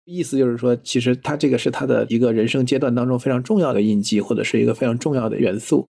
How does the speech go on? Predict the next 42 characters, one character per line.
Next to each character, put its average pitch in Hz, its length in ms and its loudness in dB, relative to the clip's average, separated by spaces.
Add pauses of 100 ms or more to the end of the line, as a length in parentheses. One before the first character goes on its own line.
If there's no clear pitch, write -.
(120)
就 127 100 -8
这 123 80 0
个 - 80 0
品 - 200 -4
牌。 - 260 -6 (240)
但 165 100 -12
是 151 140 0
他 170 220 -4
能 143 200 0
不 165 80 2
能 147 200 0
陪 117 280 0
着 208 140 2
他， 117 260 -8 (340)
像 135 160 -4
你 110 100 2
刚 117 100 0
才 117 80 2
讲 98 180 -2
的， 98 280 0
从 107 200 -4
二 117 140 -2
十 113 140 -8
岁 110 120 0
到 107 120 0
三 120 180 -4
十 117 60 0
岁 117 100 0
里 104 80 0
面 101 180 2
有 104 140 2
可 120 160 -4
能 104 100 -2
涉 120 180 0
及 107 180 -2
多 151 260 2
个 147 220 0
的 113 40 -6
人 101 140 2
生 120 180 0
阶 120 140 0
段， 127 200 0